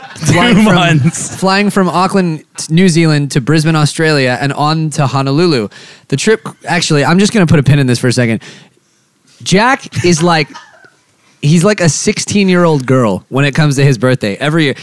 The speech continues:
Speaker 1: Let me just remind everyone here that Jack is a twenty-seven-year-old man. And for, since s-, every birthday that I can remember of Jack's, i-, the birthdays stretch on for about a week.
Speaker 2: <laughs>
Speaker 1: It's
Speaker 2: They
Speaker 1: a
Speaker 2: get lo-,
Speaker 1: week-long
Speaker 2: every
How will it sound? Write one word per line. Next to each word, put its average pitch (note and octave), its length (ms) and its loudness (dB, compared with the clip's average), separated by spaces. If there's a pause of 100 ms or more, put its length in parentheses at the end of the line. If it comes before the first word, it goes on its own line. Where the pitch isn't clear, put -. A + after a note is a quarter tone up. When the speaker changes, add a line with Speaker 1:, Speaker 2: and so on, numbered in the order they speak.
(180)
Speaker 1:
Let G3+ 180 0
me C4 120 -2 (280)
just G3+ 220 -2
remind G3 520 2
everyone D#3+ 420 2
here C#3 220 2
that B2+ 280 -4
Jack E3 240 -2
is D#3+ 100 -2
a C#3 60 -2
twenty-seven-year-old D3 920 0
man. G#2+ 380 -4 (640)
And D3+ 400 0 (200)
for, G3 360 2
since A#3 420 -4 (100)
s-, - 280 -12 (240)
every C4+ 280 2
birthday C#3+ 380 -2
that C#3 100 0
I F3+ 100 2
can D#3+ 140 0
remember B2+ 300 2
of G#2+ 100 -2
Jack's, A2+ 400 -2 (680)
i-, - 40 -18
the A#3 560 -6
birthdays G4 360 4
stretch C4+ 300 0
on G3+ 160 2
for F3 80 2
about D3 240 2
a - 20 -2
week. A#2 380 -2
Speaker 2:
<laughs> - 60 -20 (260)
Speaker 1:
It's A#3+ 100 0
Speaker 2:
They - 60 2
Speaker 1:
a - 20 4
Speaker 2:
get A3 120 4
lo-, C4 80 4
Speaker 1:
week-long A#3 220 2
Speaker 2:
every G3+ 160 4